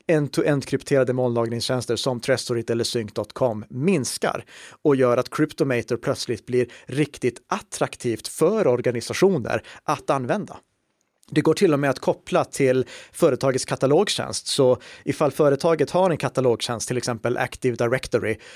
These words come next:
då går det att, eh, koppla så att kontorna du använder för att komma åt filer är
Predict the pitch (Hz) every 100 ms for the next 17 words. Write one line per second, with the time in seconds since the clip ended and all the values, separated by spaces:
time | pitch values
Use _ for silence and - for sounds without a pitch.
0 | - - 156 131 123 190 120 120 175 -
1 | 127 - - 131 120 117 120 120 123 127
2 | - - - 131 151 - _ _ - 143
3 | 120 113 - - _ _ _ _ - 147
4 | 104 - 120 170 202 _ _ - - 151
5 | 143 117 107 110 156 170 - _ - 170
6 | 139 117 - 139 123 - 143 143 160 127
7 | 107 110 139 - _ - 147 175 143